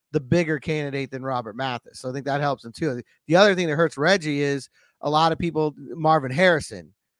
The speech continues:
you know, they, they hold Marvin Harrison against him and they hold Peyton Manning against him. He played half his career without Marvin Harrison. I mean, it, it, to me,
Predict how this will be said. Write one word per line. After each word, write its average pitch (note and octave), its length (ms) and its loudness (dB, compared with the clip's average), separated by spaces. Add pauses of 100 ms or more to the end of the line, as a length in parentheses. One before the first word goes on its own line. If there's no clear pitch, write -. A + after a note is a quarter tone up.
(140)
you C#3+ 120 -4
know, D3 280 -6
they, D#3 160 2
they D#3 140 4
hold D#3+ 220 4
Marvin C3+ 260 2
Harrison F#3+ 360 4
against F3+ 300 0
him E3+ 220 -4 (320)
and D3+ 100 -2
they D#3 40 -2
hold D#3 180 -2
Peyton C3 180 -4
Manning F3 360 0
against D#3+ 360 -2
him. D#3 220 -2 (300)
He G#3+ 80 -8
played G#3 320 2 (580)
half G3+ 280 -2
his F3 120 -4
career G3 320 6
without C3+ 240 0
Marvin C3 260 0
Harrison. C#3+ 380 0
I A#2+ 40 -8
mean, C#3+ 260 -6
it, - 20 -10
it, D3 460 -8
to - 100 -12
me, F3+ 420 0